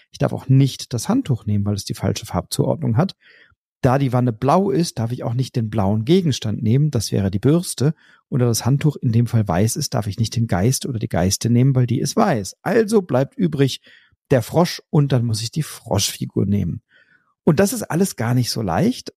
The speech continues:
ähm, aber eben sehr, sehr lustig, weil man immer wieder be-, um die Ecke denken muss. Und bei manchen Karten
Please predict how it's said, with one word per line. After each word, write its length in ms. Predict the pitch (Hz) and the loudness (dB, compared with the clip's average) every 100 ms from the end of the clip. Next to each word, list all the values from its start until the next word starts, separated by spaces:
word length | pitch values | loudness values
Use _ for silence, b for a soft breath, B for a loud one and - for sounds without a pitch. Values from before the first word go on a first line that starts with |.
| - | -2
ähm, 480 | 147 - 131 135 - - | 0 2 0 -2 -6 -6
aber 340 | 107 139 147 | -2 0 0
eben 320 | 131 135 139 - | 0 0 0 -2
sehr, 240 | - 123 127 | -2 0 2
sehr 120 | 117 | 0
lustig, 520 | 139 - 233 254 - | -2 -4 -4 -4 -4
weil 120 | - 127 | 0 2
man 220 | 131 139 - | 2 -2 -2
immer 200 | 214 233 | 2 2
wieder 160 | 196 143 | 2 0
be-, 160 | 139 _ - | 0 _ -4
um 100 | 127 | -2
die 100 | - | -2
Ecke 180 | 165 | -2
denken 320 | 165 170 - 170 | 0 0 2 4
muss. 260 | 185 - B B B B | 2 0 B B B B
Und 160 | - 131 | 0 2
bei 80 | 127 | 2
manchen 260 | 143 - 139 | 0 -2 -4
Karten 440 | 131 131 135 | -2 0 0